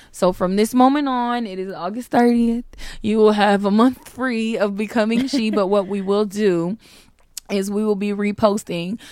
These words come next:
some of our older episodes that you all really appreciated and I think that you all really enjoyed.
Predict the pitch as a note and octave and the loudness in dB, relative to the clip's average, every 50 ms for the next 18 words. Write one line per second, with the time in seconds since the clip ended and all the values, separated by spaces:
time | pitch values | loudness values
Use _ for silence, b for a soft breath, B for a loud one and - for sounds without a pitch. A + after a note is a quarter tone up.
0 | B B - - G3+ G3+ F#3+ F#3+ F#3+ F#3 F3+ - - C3+ E3 F#3 F#3 F3+ - - | B B -2 0 0 2 2 4 6 6 6 6 4 0 0 0 -2 -2 -2 -2
1 | - - - F#3+ - - F3 E3+ F3 F3 E3+ F3+ E3+ D#3 A#2+ E3 E3+ E3+ D#3+ E3 | -4 -4 -4 -6 -4 0 0 0 0 -2 -2 -2 -2 0 0 0 0 2 2 2
2 | E3+ E3 F3 E3+ E3+ E3+ E3+ A#2+ - F3 - - - F3+ F#3 - - - - E3+ | 2 0 -2 -4 -4 -4 -4 -4 -6 -6 -8 -8 -8 -8 -6 -8 -6 -4 -2 0
3 | D#3+ D#3+ E3 D#3+ E3 D#3+ D#3+ D#3 D#3+ D#3 E3 - F3 E3 E3 - F3+ D#3+ - - | 0 0 0 -2 -4 -4 -4 -4 -4 -6 -6 -6 -8 -8 -4 -2 -2 -2 -2 -4
4 | F3+ F3 E3 E3 D#3+ E3 F3 E3+ E3+ F3 E3+ - E3+ E3+ E3+ D#3+ D#3+ E3+ D#3+ D#3+ | -4 -2 -2 -2 -2 -2 -4 -6 -6 -6 -8 -8 -8 -8 -8 -6 -4 -2 -2 -2
5 | D3+ D3+ - - - - A3 G3+ | -2 -2 -4 -8 -8 -6 -8 -8